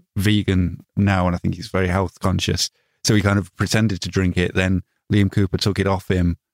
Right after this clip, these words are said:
and did drink it, and then it somehow ended up with Rafinha, whose other great disappointment was, um, one of the backstage people's, uh, real priorities was getting a bucket of beers that,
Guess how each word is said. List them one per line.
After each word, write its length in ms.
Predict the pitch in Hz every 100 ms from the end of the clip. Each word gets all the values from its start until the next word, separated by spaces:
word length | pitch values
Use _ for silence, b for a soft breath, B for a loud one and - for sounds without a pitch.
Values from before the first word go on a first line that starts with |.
| -
and 160 | 95 -
did 180 | 104
drink 320 | 92 92 87 -
it, 100 | -
and 100 | 92
then 100 | 92
it 80 |
somehow 440 | - 101 92 90 92
ended 280 | 92 90 92
up 140 | -
with 160 | 90 87
Rafinha, 500 | 101 - 104 95 87
whose 260 | 90 87 - _ _ -
other 260 | 107 98
great 280 | 90 95 90
disappointment 680 | 90 - 92 92 92 90 87
was, 280 | 87 85 -
um, 260 | 92 90 - _ _ _
one 160 | - 95
of 100 | 85
the 80 | 95
backstage 920 | 101 - - 92 92 85 - - - -
people's, 640 | 98 - 87 85 - -
uh, 240 | 85 87 87 _ _ _
real 680 | - 101 98 90 87 82 - _
priorities 640 | 104 92 95 95 - 87 -
was 100 | 82
getting 300 | 95 92 90
a 40 |
bucket 360 | 104 95 98 -
of 120 | -
beers 380 | 101 95 90 -
that, 180 | 90